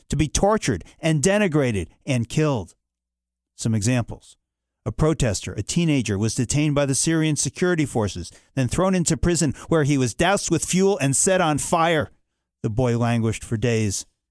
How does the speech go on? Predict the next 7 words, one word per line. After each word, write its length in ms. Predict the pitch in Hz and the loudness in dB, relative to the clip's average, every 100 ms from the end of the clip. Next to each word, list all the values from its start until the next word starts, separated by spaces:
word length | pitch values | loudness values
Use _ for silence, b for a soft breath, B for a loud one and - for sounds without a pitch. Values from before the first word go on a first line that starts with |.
| _ | _
and 140 | 120 95 | -4 -2
then 160 | 92 | -2
died. 400 | 110 104 80 80 _ _ _ _ _ _ _ _ _ - | -2 -2 -4 -8 _ _ _ _ _ _ _ _ _ -6
A 60 | |
civil 320 | - 180 170 | 0 0 2
rights 260 | 147 135 - | 2 2 0
attorney 480 | 110 - 98 80 | -2 -2 -2 -4